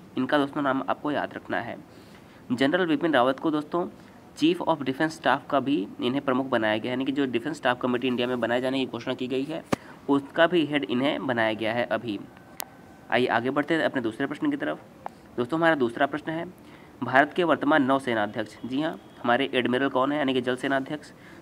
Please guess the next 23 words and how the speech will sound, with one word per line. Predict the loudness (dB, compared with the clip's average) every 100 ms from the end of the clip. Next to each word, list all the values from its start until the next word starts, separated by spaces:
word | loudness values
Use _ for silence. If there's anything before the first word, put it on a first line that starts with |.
| 0
तो |
हमारे | 4 4 4 -2
वर्तमान | -6 0 0 2 2 2
जो | 4
नौसेना | 2 2 0 0 0
अध्यक्ष | -2 -6 -4
हैं, |
वो | -2 0
हैं | 0 -2 -8 -20 -8 -2
एडमिरल | 2 2 2
करमवीर | 2 2 2 2 2 0
सिंह। | 0 -6 -6
दोस्तों, | -6 -6 -2
आपको | -2 -2 -2
इनका | 0
नाम | 0 0 2
याद | 0
रखना | -2 -8 -10
है, |
ये | -6
important | -6 -2 -4 -2
question | -4 -4 -4
है। | -4